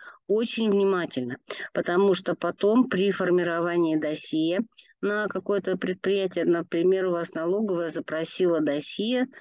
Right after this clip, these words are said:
ну вот, на Иванова Фёдора Петровича. В этом случае, а, вы сможете дать информацию из один эс с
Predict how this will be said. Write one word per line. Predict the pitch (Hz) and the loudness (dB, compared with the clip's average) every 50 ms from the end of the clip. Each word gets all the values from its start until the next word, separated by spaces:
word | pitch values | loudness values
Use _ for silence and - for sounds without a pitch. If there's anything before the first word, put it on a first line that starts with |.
| - _ _ _ - | -20 _ _ _ -2
ну | 202 208 196 180 | 2 2 4 4
вот, | 165 170 170 - - | 4 2 0 0 0
на | 165 156 147 147 | -2 0 0 0
Иванова | 143 143 143 151 151 151 151 147 | 0 0 0 0 0 0 0 0
Фёдора | 147 - 147 139 147 139 135 | -2 -2 -2 -2 0 -2 -2
Петровича. | 131 - 135 - - 139 131 123 127 - - - - - _ _ - - - - - - | -2 -4 -6 -4 -2 0 0 0 0 -2 -6 -8 -8 -10 _ _ -20 -18 -18 -18 -14 -4
В | 165 175 | -2 0
этом | 180 175 - 165 160 - | 0 2 2 2 2 2
случае, | - - 220 247 254 233 - - 180 120 113 - - - - - - _ | 2 2 2 2 2 2 0 0 0 -2 -2 -4 -10 -16 -18 -18 -10 _
а, | - 143 143 143 143 139 135 127 123 120 | -4 -4 -2 0 0 0 2 2 2 4
вы | 135 139 135 165 170 170 180 196 226 233 214 175 147 160 | 4 2 2 2 2 2 2 2 2 2 2 2 0 -2
сможете | - - 190 196 185 180 165 165 156 139 - - 151 151 151 143 123 101 76 - - - - _ _ _ _ | -2 -2 0 0 0 0 -2 -4 -6 -6 -4 -4 -2 -2 0 0 0 -2 -2 -4 -8 -14 -20 _ _ _ _
дать | - 175 185 185 180 - - - | -2 0 0 0 -2 -2 -4 -6
информацию | 170 165 - 165 160 180 202 214 226 220 220 - 196 190 - | -6 -4 -4 -2 -2 0 0 0 -2 -2 -4 -2 0 0 0
из | - - 208 214 196 175 - - - - | 0 0 0 0 0 -2 -2 -6 -8 -6
один | 160 170 170 160 160 156 156 151 | -4 -2 -2 0 0 0 0 0
эс | 160 170 185 226 226 - - - - - - - - | 0 0 -2 -4 -6 -8 -12 -12 -10 -10 -10 -12 -12
с | _ - - - - - - | _ -14 -12 -12 -10 -4 -2